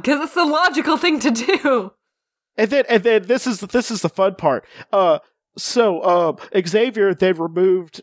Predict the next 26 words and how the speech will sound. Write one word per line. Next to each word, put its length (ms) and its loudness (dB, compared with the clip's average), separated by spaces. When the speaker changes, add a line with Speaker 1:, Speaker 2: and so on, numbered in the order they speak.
Speaker 2:
Rankin, 460 0
uh, 180 0
Rankin's 560 -2
memory 380 0
of 100 -2
being 240 -2
Mimic 320 -6
from 260 2
him. 140 -6
You 120 2
know, 340 4
the 140 2
real 160 4
fun 300 0
part 240 0
that 200 -4
Xavier 320 0
th-, 240 -8
does. 340 -6
Speaker 1:
Ugh. 460 -2
Speaker 2:
You 140 0
know, 240 2
it's 160 0
like 180 2
whenever 380 2
he 320 -4